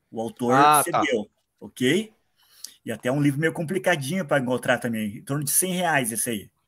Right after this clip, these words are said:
Speaker 1: Mas é um
Speaker 2: É, é
Speaker 1: livrão,
Speaker 2: que eu
Speaker 1: sabe?
Speaker 2: com-, eu comprei ele quando ele saiu, eu acho, cara. Em dois mil e nove, comprei quando saiu. Eu comprei pra usar no mestrado.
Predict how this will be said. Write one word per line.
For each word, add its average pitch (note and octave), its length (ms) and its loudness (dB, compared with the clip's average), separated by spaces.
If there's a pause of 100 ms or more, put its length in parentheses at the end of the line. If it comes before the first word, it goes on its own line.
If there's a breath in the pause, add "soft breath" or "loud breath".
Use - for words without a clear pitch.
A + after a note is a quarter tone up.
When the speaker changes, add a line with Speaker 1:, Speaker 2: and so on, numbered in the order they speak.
(960)
Speaker 1:
Mas A#2+ 120 -4
é D3 60 4
um D#3 40 4
Speaker 2:
É, - 20 4
é - 20 0
Speaker 1:
livrão, G#3 320 4
Speaker 2:
que C3 80 4
eu F3+ 40 2
Speaker 1:
sabe? C#3+ 200 0
Speaker 2:
com-, F3 80 -2 (840)
eu D3+ 100 2
comprei F#3+ 580 4
ele G#3 140 8
quando A#3 200 0
ele B3 100 -2
saiu, F#3+ 520 2
eu D3 160 4
acho, B2+ 360 2
cara. G#2 420 -8
Em B2 60 -6
dois C#3 200 6
mil E3+ 140 6
e A3+ 60 6
nove, E3+ 340 4
comprei C3+ 300 -4
quando F#3 160 -6
saiu. G3+ 220 2
Eu F3 100 2
comprei - 240 -12
pra F#3+ 120 -4
usar F3+ 160 0
no G3+ 120 -2
mestrado. G3 640 -6